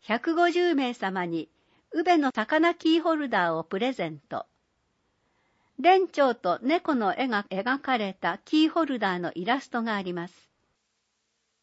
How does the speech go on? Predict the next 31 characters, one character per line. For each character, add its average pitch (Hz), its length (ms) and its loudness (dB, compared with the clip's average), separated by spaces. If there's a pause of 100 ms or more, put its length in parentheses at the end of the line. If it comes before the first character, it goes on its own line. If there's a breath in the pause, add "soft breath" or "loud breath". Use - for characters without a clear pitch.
プ 254 120 -4
レ 339 160 4
ゼ 339 200 2
ン 220 100 -2
ト - 260 -2
参 330 260 2
加 330 140 0
店 330 240 2
舗 240 100 -4
は 180 160 2
こ 180 160 -10
ち 254 140 -6
ら 254 120 0
と 226 160 -4
し - 160 -14
て、 202 220 -6 (220 soft breath)
二 220 160 0
次 285 140 -2
元 359 200 6
コ 339 200 -2
ー 302 60 2
ド 226 120 -4
が 196 120 -2
掲 285 280 -4
載 269 240 0
さ 226 160 -4
れ 220 100 -4
て 202 140 -6
い 190 100 -6
ま 175 160 -8
す。 - 220 -20